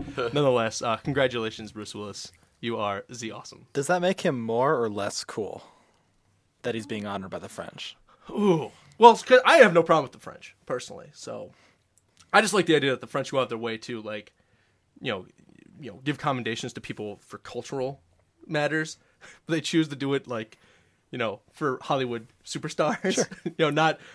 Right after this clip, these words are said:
Speaker 2: not for someone who's written a very good book or is an excellent composer, but someone who's,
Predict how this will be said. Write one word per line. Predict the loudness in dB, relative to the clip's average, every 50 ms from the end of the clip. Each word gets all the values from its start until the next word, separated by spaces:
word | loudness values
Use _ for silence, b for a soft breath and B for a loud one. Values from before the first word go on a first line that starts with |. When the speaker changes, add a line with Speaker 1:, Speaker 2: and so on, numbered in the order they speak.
| -14 B
Speaker 2:
not | 6 6 8 8
for | 6 2
someone | 2 2 0 0
who's | -2 -6 -8
written | -12 -12 -12
a | -8
very | -6 -6 -6 -6
good | -8 -12 -16 -12 -10
book | -8 -8 -8 -10 _ -18
or | -16 -16 -14 -16 -16
is | -16 -14 -14 -10
an | -8 -8
excellent | -8 -8 -8 -10 -10 -10
composer, | -14 -14 -8 -6 -4 -4 -4 -4 -6 -10 -14 b b b b b
but | -8 0
someone | 2 2 2 2 0 -2 -4
who's, | -2 -2 -2 -2 -4